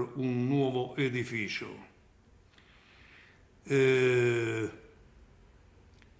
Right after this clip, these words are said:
San Sebastiano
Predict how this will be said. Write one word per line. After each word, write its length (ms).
San 440
Sebastiano 1400